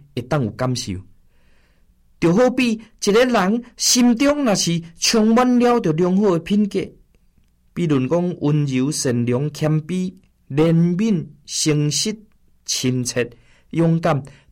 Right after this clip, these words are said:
等等的这些品格，这些品格都会当成做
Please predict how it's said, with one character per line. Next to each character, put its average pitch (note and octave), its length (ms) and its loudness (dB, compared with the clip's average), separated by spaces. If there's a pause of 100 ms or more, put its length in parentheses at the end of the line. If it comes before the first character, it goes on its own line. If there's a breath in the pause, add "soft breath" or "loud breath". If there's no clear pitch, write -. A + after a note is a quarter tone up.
等 G#3+ 260 4
等 G3+ 220 0
的 D3+ 100 -2
这 F#3 140 -2
些 C3 120 0
品 D3+ 260 -4
格， C3 140 -6 (680 soft breath)
这 D4 200 0
些 A3+ 100 4
品 A#3 340 2
格 A3 100 0 (440 loud breath)
都 D3+ 100 2
会 C#3+ 120 2
当 F#3 300 0
成 D#3+ 220 0
做 F3 240 -2